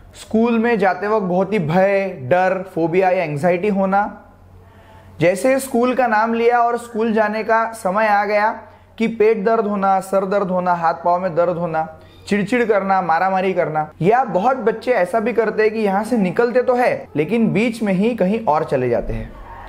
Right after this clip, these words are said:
तो ये सभी symptoms school refusal, school phobia, school anxiety के हैं। School refusal में सबसे important चीज़ ये है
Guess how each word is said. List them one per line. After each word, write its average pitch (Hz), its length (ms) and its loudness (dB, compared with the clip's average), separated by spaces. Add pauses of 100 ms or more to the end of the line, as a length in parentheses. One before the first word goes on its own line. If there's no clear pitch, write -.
(340)
तो 190 100 4
ये 240 100 4
सभी 254 360 0
symptoms 262 480 0
school - 580 -2
refusal, 208 640 0 (380)
school 220 460 0
phobia, 190 680 0
school 196 340 -2
anxiety 147 460 0
के 190 100 -2
हैं। 180 200 -2 (1400)
School 269 380 2
refusal 269 500 2
में 285 140 0
सबसे - 400 0
important 233 540 2
चीज़ 240 300 2
ये 202 160 4
है 175 460 0